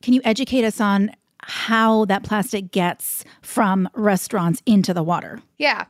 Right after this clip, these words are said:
Speaker 2: that's a really good question. And it's not, so in some places, it, there's a direct correlation. Like, we would do beach cleanups actually close to restaurants, and we would see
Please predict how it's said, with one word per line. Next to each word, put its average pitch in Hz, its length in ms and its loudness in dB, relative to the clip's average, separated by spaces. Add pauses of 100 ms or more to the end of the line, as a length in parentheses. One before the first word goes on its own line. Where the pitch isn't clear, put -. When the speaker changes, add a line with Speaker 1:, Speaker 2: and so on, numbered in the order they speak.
(360)
Speaker 2:
that's 320 200 0
a 349 40 -2
really 254 200 2
good 214 120 -2
question. 190 380 -2
And 294 140 0
it's 349 180 -2
not, 349 380 0
so 330 160 2
in 294 140 -2
some 392 180 0
places, 294 320 -2
it, 240 180 -8
there's 262 180 2
a 254 60 -4
direct 220 300 -2
correlation. 190 520 -6
Like, 202 200 -2
we 277 120 0
would 254 100 0
do 254 200 0
beach 247 300 -2
cleanups 208 580 -4 (500)
actually 233 300 -2
close 240 320 0
to - 100 -4
restaurants, 196 500 0
and 208 160 -4
we 226 100 0
would 226 180 0
see 208 560 -4